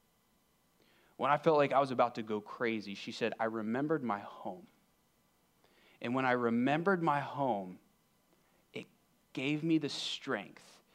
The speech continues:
It gave me the want to push on. It gave me the hope that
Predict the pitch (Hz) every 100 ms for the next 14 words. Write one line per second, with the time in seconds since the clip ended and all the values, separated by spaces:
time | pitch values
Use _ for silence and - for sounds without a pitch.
0 | _ - - - 143 147 147 143 123 113
1 | 113 123 123 113 - - _ - - -
2 | 156 - - 120 110 104 - 139 143 131
3 | 117 - 165 180 - 156